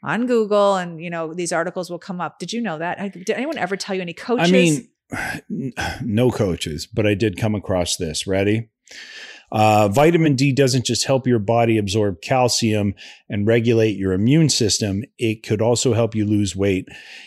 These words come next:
Speaker 2: In two thousand nine, a study out of the Endocrine Society,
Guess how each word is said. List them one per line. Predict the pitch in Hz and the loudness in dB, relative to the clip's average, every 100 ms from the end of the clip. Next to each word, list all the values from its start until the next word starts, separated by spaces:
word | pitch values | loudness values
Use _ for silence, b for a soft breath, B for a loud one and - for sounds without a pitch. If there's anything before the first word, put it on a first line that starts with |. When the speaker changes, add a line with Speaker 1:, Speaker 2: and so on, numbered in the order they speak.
| B | B
Speaker 2:
In | 110 95 95 | -6 -4 -4
two | - 151 147 | -2 0 2
thousand | 143 123 113 113 | 2 2 2 2
nine, | 135 135 135 131 | 2 2 2 2
a | 98 | -2
study | - 120 110 110 113 | 0 2 2 0 0
out | 107 107 | -2 -2
of | 101 98 92 | 0 -2 -2
the | 104 95 - | -4 -4 -2
Endocrine | 135 160 160 131 160 143 | -2 0 -2 -2 0 0
Society, | 135 143 - 139 117 107 101 98 95 95 101 | 0 -2 0 2 2 2 2 0 -2 -2 -4